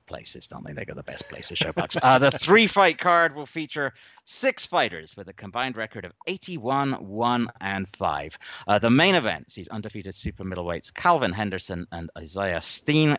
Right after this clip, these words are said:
clash over ten rounds, while the co-main is a ten-round welterweight bout featuring, uh, what's the name of that fighter? I can't quite pronounce. You wanna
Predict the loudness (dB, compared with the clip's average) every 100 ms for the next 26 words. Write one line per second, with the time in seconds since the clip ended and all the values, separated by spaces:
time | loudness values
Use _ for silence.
0 | 0 2 2 0 -2 -2 -2 2 4 4
1 | 4 2 -2 -10 -20 -20 -10 -2 0 0
2 | 2 4 6 4 2 0 -2 -6 -4 0
3 | 0 2 0 0 0 -2 0 -2 -2 -8
4 | -8 -4 -2 -2 -4 -8 -10 -12 -14 -4
5 | -2 0 2 0 -2 2 4 4 2 2
6 | -2 0 -2 0 -2 0 2 2